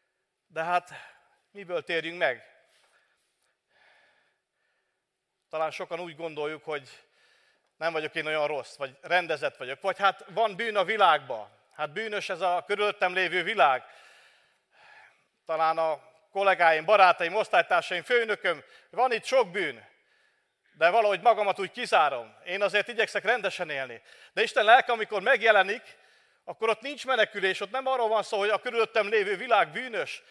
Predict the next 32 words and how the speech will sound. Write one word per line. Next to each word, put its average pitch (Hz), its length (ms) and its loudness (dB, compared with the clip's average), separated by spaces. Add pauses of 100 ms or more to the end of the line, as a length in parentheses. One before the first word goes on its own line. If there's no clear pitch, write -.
(180)
meg 185 160 -4
ebbe 226 200 2
születtem, 190 640 0 (140)
hanem 202 180 -4
arról 262 240 4
van 220 120 2
szó, 220 180 -6
hogy 196 200 -6
én 262 580 0
vagyok 190 340 -2
bűnös. 165 600 -10 (640)
Hogy 214 140 -10
én 277 200 -6
magam 233 420 0
beleszóltam, 220 640 -2
hogy 208 140 -8
minden 262 380 -8
este 196 280 -4
romlott 247 360 -2
az 170 120 -4
én 202 120 -2
szívem, 220 520 -6 (400)
és 208 140 -14
nekem 247 460 -2
van 240 200 -4
szükségem 185 800 -4 (460)
megváltásra 202 640 0
és 175 80 -8
szabadulásra. 160 920 -6 (500)
És - 160 -14
ezt 226 180 -2
csak 214 340 0